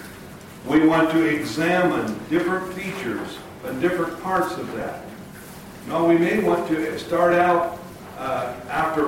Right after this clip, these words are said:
prayer and, and reading the Scripture, we may want to, to kind of switch to examining and look at the characters a little bit. There's a place for all of that. We do want to, to start by prayer and reading, though. That's, that's the blessing. And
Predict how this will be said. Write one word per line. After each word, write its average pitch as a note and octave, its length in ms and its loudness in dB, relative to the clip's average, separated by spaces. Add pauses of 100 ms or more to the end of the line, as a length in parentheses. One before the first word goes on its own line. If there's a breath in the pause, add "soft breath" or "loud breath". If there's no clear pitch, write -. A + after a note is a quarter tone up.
prayer D#3 640 4
and, B2+ 220 0 (140)
and B2 260 -4
reading D3+ 360 2
the - 80 -2
Scripture, E3 600 2
we C3+ 140 0
may D#3 240 2
want - 300 -2
to, D3+ 60 -6
to C#3 760 -6
kind D3 260 -4
of C3 100 -4
switch D3 300 -4
to C#3+ 200 -4
examining C#3+ 640 0
and B2 120 -4
look C3+ 140 -2
at D#3 80 -4
the D3+ 120 -4
characters D3+ 600 0
a A#2 40 -4
little A2+ 260 0
bit. - 220 -2 (340)
There's C3+ 140 -4
a F3 120 0
place E3+ 300 2
for C#3 220 -2
all B2 240 4
of A#2 60 -2
that. - 380 -2 (500)
We B2+ 120 -2
do D#3 220 4
want B2+ 220 4
to, - 460 -8
to C3+ 100 -6
start D3 340 2
by C3 160 2
prayer D3 360 4
and C3+ 120 2
reading, D#3 280 4 (100)
though. A#2+ 260 2
That's, - 340 0
that's C3 360 -6
the C3 120 -2
blessing. C3 600 0
And A2 180 -4